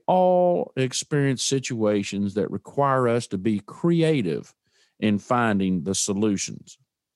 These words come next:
This week, try this simple yet effective method of solving your challenges in life by ideation, creation,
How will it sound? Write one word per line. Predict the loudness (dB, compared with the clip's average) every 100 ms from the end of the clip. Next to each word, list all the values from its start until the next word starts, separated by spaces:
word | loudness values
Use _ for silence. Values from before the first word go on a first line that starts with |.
| _ _ _ _ _ -4
This | 2 2 2
week, | 0 2 -2 -8 _ _ _ _ _ -16
try | -2 2 2
this | 2 2 0
simple | 0 2 2 0 0 -2 -6
yet | 0 2
effective | 2 0 -2 -2 0 0
method | 2 2 0 0 -2
of | 0
solving | 0 2 2 0
your | -2 -2
challenges | 0 0 2 0 -2 -4
in | 0
life | 0 0 -2
by | -4 -4 -2
ideation, | 0 0 2 0 0 -2 -2 -4 _ _ _ _ _
creation, | -4 0 2 2 2 0 -2 -2